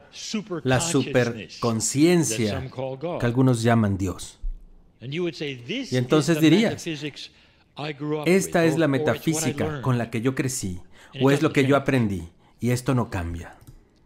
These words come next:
Speaker 1: Here's what I'm about to tell
Speaker 2: Y aquí
Speaker 1: you.
Speaker 2: hay algo que quiero decirte.
Speaker 1: It is not only changing
Speaker 2: No solo está
Speaker 1: right in
Speaker 2: cambiando
Speaker 1: front of your eyes,
Speaker 2: ahora,
Speaker 1: it
Speaker 2: enfrente de
Speaker 1: has
Speaker 2: tus
Speaker 1: changed.
Speaker 2: ojos, sino que ha cambiado ya.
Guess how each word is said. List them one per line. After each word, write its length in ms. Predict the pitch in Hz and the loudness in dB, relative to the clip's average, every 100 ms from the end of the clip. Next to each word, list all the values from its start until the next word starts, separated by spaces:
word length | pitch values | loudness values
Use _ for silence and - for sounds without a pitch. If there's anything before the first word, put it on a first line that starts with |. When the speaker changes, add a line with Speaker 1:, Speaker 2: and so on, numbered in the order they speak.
| _ - - - _ _ | _ -20 -20 -20 _ _
Speaker 1:
Here's 200 | 147 147 | -10 -8
what 80 | 135 | -6
I'm 120 | 127 123 | -8 -8
about 260 | 117 110 | -8 -10
to 80 | - | -12
tell 220 | - 110 | -10 0
Speaker 2:
Y 40 | 135 | 2
aquí 160 | 131 | 4
Speaker 1:
you. 20 | 170 | 6
Speaker 2:
hay 60 | |
algo 260 | 165 170 156 | 6 4 4
que 320 | 127 117 110 | 4 4 4
quiero 220 | 147 139 | 4 4
decirte. 500 | 123 - 95 85 87 - | 4 0 -4 -4 -8 -6
Speaker 1:
It 160 | 139 | -8
is 320 | 131 120 101 - - _ - | -6 -8 -10 -20 -20 _ -18
not 420 | 113 135 156 147 | -12 -10 -10 -12
only 440 | 143 147 135 110 95 | -10 -10 -8 -12 -12
changing 760 | - - 151 156 127 87 76 73 | -10 -8 -8 -10 -12 -14 -16 0
Speaker 2:
No 160 | 131 | 2
solo 320 | 165 - 156 143 | 2 2 4 4
está 200 | 131 131 | 2 -2
Speaker 1:
right 40 | |
in 40 | 131 | 0
Speaker 2:
cambiando 600 | 117 113 127 139 120 95 | 2 4 4 4 2 0
Speaker 1:
front 160 | 90 | -4
of 80 | 110 | -8
your 200 | 101 92 | -12 -10
eyes, 340 | 107 123 76 65 - | -10 -10 -14 -20 -10
Speaker 2:
ahora, 500 | - 104 120 143 104 | -2 0 4 4 2
Speaker 1:
it 100 | 98 | -2
Speaker 2:
enfrente 360 | 101 147 165 175 | 2 4 4 4
de 60 | |
Speaker 1:
has 80 | 139 | 2
Speaker 2:
tus 140 | 127 - | 0 2
Speaker 1:
changed. 100 | 156 | 4
Speaker 2:
ojos, 400 | 165 - 90 - - _ | 4 -2 -8 -12 -18 _
sino 400 | - 120 107 104 | -2 0 0 0
que 100 | 117 | -2
ha 140 | 120 | -2
cambiado 500 | 131 135 113 123 117 | 0 0 2 0 0
ya. 320 | 95 87 73 | -2 -6 -12